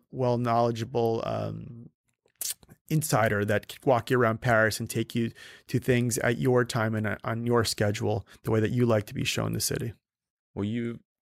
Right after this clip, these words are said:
Speaker 2: n-, then include, or I guess, I don't know if that's even possible, but how about getting, like, traveler satisfaction? 'Cause it seems like if I get this experience from Simple Night, I'm actually a happier traveler, and the suppliers would be, you know, they would want that 'cause they're happier travelers. But is that complicated with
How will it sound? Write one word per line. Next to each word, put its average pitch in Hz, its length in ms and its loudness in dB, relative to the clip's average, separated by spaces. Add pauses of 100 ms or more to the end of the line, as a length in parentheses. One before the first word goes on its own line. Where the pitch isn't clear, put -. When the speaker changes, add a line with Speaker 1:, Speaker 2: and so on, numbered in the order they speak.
(140)
Speaker 2:
n-, 110 160 -4
then 104 200 -2
include, 107 320 -2
or 104 80 4
I - 20 2
guess, 120 180 -2
I 104 60 4
don't 127 100 2
know 120 60 -2
if 104 60 -6
that's - 180 -4
even 95 160 -6
possible, 113 380 -6
but 95 260 -2
how - 140 -2
about 101 340 0
getting, 101 240 -2
like, 95 140 -8
traveler 98 280 -2
satisfaction? 98 640 -2
'Cause 117 100 -2
it 98 40 -2
seems 127 220 -2
like 104 160 0
if - 260 -6 (100)
I 113 140 -2
get 117 160 -2
this 107 140 -2
experience 98 400 -4
from 95 240 -2
Simple 98 280 -2
Night, 87 320 0
I'm 95 300 -2
actually 92 280 -2
a - 20 0
happier 92 280 -2
traveler, 98 380 -2
and 87 100 -6
the 87 60 -8
suppliers 90 720 -2 (160)
would 95 100 -8
be, 85 240 -8 (160)
you 110 80 -2
know, 85 160 -6
they 95 120 4
would 85 100 -2
want 135 240 2
that 82 180 0
'cause 87 180 -10 (180)
they're 95 120 0
happier 87 300 -4
travelers. 90 460 -4
But 95 120 -6
is 90 60 -6
that 104 180 0 (220)
complicated 101 560 -4
with 92 320 -10